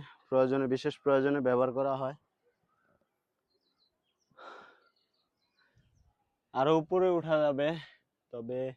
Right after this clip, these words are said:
সিঁড়ি দিয়া। এই, এই সেই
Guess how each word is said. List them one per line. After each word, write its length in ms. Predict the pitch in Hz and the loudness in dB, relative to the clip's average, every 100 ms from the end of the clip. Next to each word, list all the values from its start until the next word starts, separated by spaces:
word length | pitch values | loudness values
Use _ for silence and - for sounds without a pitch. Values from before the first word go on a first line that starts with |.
| _ _ _ _ | _ _ _ _
সিঁড়ি 300 | - 160 156 | -4 -2 0
দিয়া। 260 | 143 127 123 - - _ _ _ _ _ _ _ _ _ _ _ _ _ 370 _ 1077 1077 _ _ _ 831 _ _ _ _ _ _ - - - _ _ _ _ _ _ _ _ _ - | -2 -4 -6 -10 -20 _ _ _ _ _ _ _ _ _ _ _ _ _ _ _ _ _ _ _ _ -20 _ _ _ _ _ _ -20 -20 -20 _ _ _ _ _ _ _ _ _ 2
এই, 220 | 180 180 175 - - - - _ _ _ _ | 6 6 4 -6 -16 -20 -20 _ _ _ _
এই 180 | 151 175 175 | -2 -2 0
সেই 180 | 170 | 0